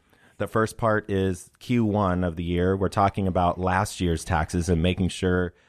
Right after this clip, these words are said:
that our individuals and our business owners have maxed out their opportunity by tax filing deadline. And then the second part is towards the more Q four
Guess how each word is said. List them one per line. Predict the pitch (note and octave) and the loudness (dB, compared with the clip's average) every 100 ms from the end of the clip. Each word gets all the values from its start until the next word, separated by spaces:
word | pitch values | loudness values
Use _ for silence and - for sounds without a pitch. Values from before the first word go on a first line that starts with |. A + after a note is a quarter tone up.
| _ | _
that | F#2+ F#2 | -4 -2
our | F#2+ F2+ | 0 0
individuals | G2+ G#2 G2+ G2 F#2+ F#2 F2+ F2+ | 0 -2 0 0 2 2 0 0
and | F2+ | 0
our | E2+ | 0
business | D2+ F#2 F2+ E2+ - | 2 0 2 -2 0
owners | F2 F2 E2+ | 2 2 0
have | F#2+ E2+ | -2 0
maxed | F2+ F#2 F#2 - - | 2 2 0 -2 -2
out | F#2 F#2 - | 2 2 0
their | F2 - | -4 0
opportunity | F2 F2 E2+ - A2 A2 F2+ E2+ E2 - - - | 0 0 -4 -4 0 0 -2 -4 -10 -12 -18 -6
by | F2+ F#2 | -2 -2
tax | F2 F2 E2 - | -2 -4 -4 -2
filing | - E2+ D#2+ D2+ | 2 2 2 0
deadline. | F2 E2+ D2 A1+ - _ _ _ _ | 0 0 -4 -8 -18 _ _ _ _
And | - | -4
then | A2 G#2 F#2 | 0 0 0
the | F#2 | -2
second | - D3+ F3 C3+ | -2 -2 0 0
part | G#2 F2 | 2 2
is | E2 E2 F2 | 2 0 -2
towards | - G#2 F#2+ E2+ | 0 2 2 0
the | E2+ E2+ D#2+ - F2+ F#2+ | 0 0 0 -6 -14 -4
more | G2+ F#2 | -2 -2
Q | - - A2 | -2 0 0
four | F#2 A2 A#2+ F2+ E2 F#2+ | 0 -2 0 2 0 -4